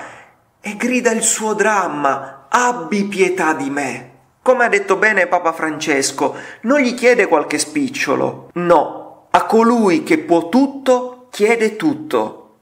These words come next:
Non chiede una grazia, ma presenta se stesso, chiede misericordia per la sua vita, per la sua persona. La cecità di quest'uomo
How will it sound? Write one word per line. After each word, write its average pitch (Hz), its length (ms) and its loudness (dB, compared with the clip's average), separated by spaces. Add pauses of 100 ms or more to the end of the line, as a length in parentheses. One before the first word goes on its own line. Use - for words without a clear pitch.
Non 233 280 2
chiede 247 320 2
una 165 260 2
grazia, 147 800 2
ma 208 180 2
presenta 226 520 0
se 190 160 0
stesso, 156 840 -2 (480)
chiede 233 240 2
misericordia 214 1120 2
per 156 180 0
la 170 100 -2
sua 165 200 0
vita, 156 440 -2
per 156 200 0
la 160 100 2
sua 170 300 0
persona. 165 840 0 (600)
La 180 180 0
cecità 220 480 2
di 156 120 2
quest'uomo 151 800 2